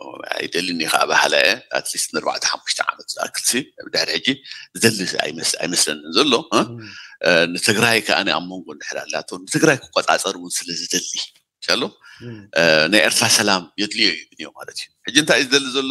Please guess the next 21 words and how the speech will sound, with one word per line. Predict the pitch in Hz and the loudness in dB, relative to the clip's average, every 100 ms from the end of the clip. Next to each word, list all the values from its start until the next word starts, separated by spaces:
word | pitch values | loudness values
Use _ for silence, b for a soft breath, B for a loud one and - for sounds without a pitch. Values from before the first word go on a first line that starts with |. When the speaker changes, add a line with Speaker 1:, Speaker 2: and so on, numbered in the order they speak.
| 123 | 4
Speaker 1:
ኣብዪ | 92 139 135 | 4 2 -4
ኮይኑ | 127 | -4
ይስምዓኒ፣ | 127 - 185 165 110 | -6 -4 -4 -4 -2
ባላንስ | 107 131 117 104 - | 0 2 0 2 0
ኣብ | 95 | 0
መንጎ | 101 107 | -2 -12
ኩለን | - 139 101 | -8 -2 -2
እዩ | 76 | -2
ዝደሊ | 73 - 65 | -12 -14 -14
ዘሎ። | - - _ _ b b b | -16 -18 _ _ b b b
ከመይ | - 123 | -2 2
ጌርካ | 135 120 117 | 2 2 -2
ንኣምሓራ | 101 78 80 - 80 73 69 _ _ | 2 0 0 -4 -2 -2 -6 _ _
ኒውትራላይዝ | 85 - 71 71 73 | -10 -4 -4 -2 -4
ትገብሮም? | - 87 95 156 - _ _ _ - | -4 -2 -2 -2 -6 _ _ _ -12
ከመይ | 92 135 | 0 2
ጌርካ | 131 117 113 | 4 2 -2
ንትግራይ | 92 87 95 104 104 | -4 -6 -4 0 2
እውን | 101 87 | 0 -8
እንተኾነ | 82 82 82 82 | -12 -12 -8 -6
ምሻሎ፣ | - 80 101 | -2 -2 -2